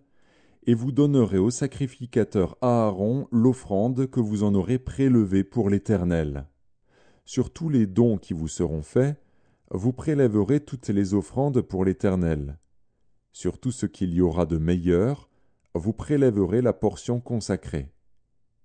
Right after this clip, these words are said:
Tu leur diras, Quand vous en aurez prélevé le meilleur, la dîme sera comptée aux Lévites comme le revenu de l'aire et comme le revenu de la cuve.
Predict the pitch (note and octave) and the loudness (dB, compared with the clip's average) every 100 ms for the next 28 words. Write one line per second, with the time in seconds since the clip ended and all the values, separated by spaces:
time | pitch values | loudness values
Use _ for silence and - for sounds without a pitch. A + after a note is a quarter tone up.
0 | _ - D#2+ D2+ D2 D#2+ E2+ A#2 A2 _ | _ -8 -2 -2 -2 -4 -4 -4 -6 _
1 | _ _ _ _ _ _ _ _ - D#3+ | _ _ _ _ _ _ _ _ -4 -4
2 | C3 C3+ A#2+ A2 F#2 G2+ - A#2 A2 G2 | -2 0 2 2 2 -2 -2 -2 2 4
3 | F#2+ F2+ E2+ F2 E2+ F#2 B2+ D3 _ _ | 4 4 2 2 2 2 0 -6 _ _
4 | _ _ _ - G2 A2+ G2 C#3 D#3+ D#3 | _ _ _ -4 0 0 0 -4 -4 -4
5 | B2+ G2+ F2+ - D3 B2 B2+ D3+ - G#2 | -4 -2 -4 -4 -6 -2 -2 0 0 2
6 | G2+ E2+ A2 B2+ - - A#2+ G#2+ F#2 G2+ | 2 0 -4 -6 -12 -2 0 2 4 4
7 | A#2 G#2 G#2+ C#3 G#2+ F2+ E2+ E2+ C3 D#3 | 4 2 0 0 2 4 4 2 -2 -6
8 | - G#2+ - C3+ B2 G2+ F#2 A#2+ G#2+ A2 | -8 -8 -2 0 2 2 4 2 2 0
9 | A#2+ A2 F#2 - G#2 F2 C#2+ | 2 2 2 -2 -2 -2 -2